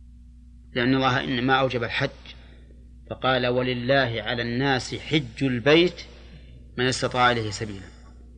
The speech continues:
وأما قوله: "وأتموا الحج والعمرة لله"، فقد سبق أنه ليس فيها دليل على الفرضية. وقال بعض العلماء: "إنها تجب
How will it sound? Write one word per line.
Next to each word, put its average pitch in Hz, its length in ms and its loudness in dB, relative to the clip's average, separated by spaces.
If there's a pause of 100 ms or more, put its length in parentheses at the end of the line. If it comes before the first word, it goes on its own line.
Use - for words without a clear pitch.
(1160)
وأما 139 360 4
قوله: 135 300 2
"وأتموا 127 460 2
الحج 131 340 0
والعمرة 127 440 4
لله"، 135 280 4
فقد 127 220 -4
سبق 147 400 0 (240)
أنه 131 260 2
ليس 135 200 2
فيها 123 240 0
دليل 135 400 2 (720)
على 131 200 2
الفرضية. 131 560 0 (2500)
وقال 151 340 6
بعض 147 180 4
العلماء: 143 480 0 (1200)
"إنها 135 480 2
تجب 147 400 0